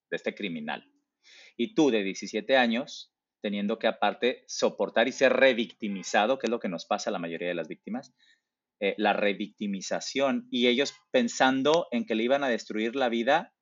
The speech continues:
a quien te había abusado, cuando esa persona ya te había destruido la vida a ti, que eras un menor de edad.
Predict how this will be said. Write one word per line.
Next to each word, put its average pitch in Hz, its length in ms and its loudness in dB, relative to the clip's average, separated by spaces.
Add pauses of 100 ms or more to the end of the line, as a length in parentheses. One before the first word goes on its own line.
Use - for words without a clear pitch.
a 113 220 4
quien 107 340 -2
te 104 100 0
había 113 280 0
abusado, 113 640 -6 (340)
cuando 135 380 4
esa 160 280 4
persona 156 760 0 (600)
ya 175 200 8
te 185 80 4
había 160 180 4
destruido 151 460 0
la 117 120 4
vida 143 180 2
a 101 80 -4
ti, 233 340 -4
que 135 80 4
eras 143 160 2
un 131 100 -2
menor 107 260 -2
de 87 100 -8
edad. 67 200 -16